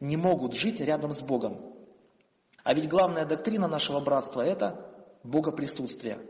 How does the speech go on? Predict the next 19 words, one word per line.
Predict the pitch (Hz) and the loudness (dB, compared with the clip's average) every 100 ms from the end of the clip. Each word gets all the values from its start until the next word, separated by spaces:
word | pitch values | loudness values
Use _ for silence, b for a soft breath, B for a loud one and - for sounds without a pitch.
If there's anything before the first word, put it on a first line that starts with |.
| - - _ _ _ _ b b b | -20 -20 _ _ _ _ b b b
Если | 135 190 202 | 0 0 2
его | 202 202 | 2 2
не | 190 | 0
потеряли | 185 190 190 180 | 0 4 4 4
через | - 185 170 | 0 -2 -2
жестокие | 165 175 - 175 - 165 | -2 -2 0 0 0 -2
гонения, | 156 170 175 185 180 175 170 | 2 2 2 -2 0 0 -2
тюрьмы, | - 196 180 175 175 | -2 0 2 0 0
так | - 147 - | -2 -4 -2
его | 165 | 0
можно | 180 175 175 | 0 -2 -2
потерять | 175 185 185 185 | -4 2 2 2
в | |
мирное | 196 202 196 196 | -2 0 0 -2
время, | 196 214 208 - | -2 -2 -2 -4
на | - 156 | -4 -4
кухне | - 233 - 196 | 0 -2 0 0
с | |
гостями. | 175 180 - 196 190 - | 0 -2 2 2 2 -4